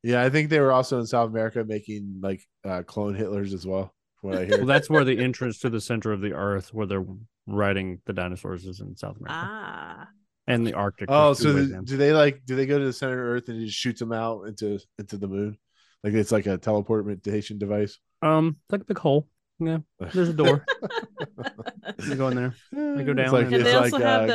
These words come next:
Speaker 1: Godzilla versus Kong.
Speaker 2: You got dinosaurs and Hitler rides a T-Rex.
Speaker 3: Nice.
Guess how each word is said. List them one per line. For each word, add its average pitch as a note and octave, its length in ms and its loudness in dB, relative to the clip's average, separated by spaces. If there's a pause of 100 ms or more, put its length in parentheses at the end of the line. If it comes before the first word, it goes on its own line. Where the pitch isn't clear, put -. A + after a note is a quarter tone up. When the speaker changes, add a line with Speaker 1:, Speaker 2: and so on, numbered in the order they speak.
Speaker 1:
Godzilla A#2 380 2
versus A2 200 -2
Kong. A2 260 -4
Speaker 2:
You B2 60 -6
got B2+ 140 -2
dinosaurs C3 540 -2
and A#2+ 280 -2
Hitler B2+ 320 -2
rides A#2 440 -2
a A2+ 220 -4
T-Rex. G#2 500 -6 (320)
Speaker 3:
Nice. D#3 480 -12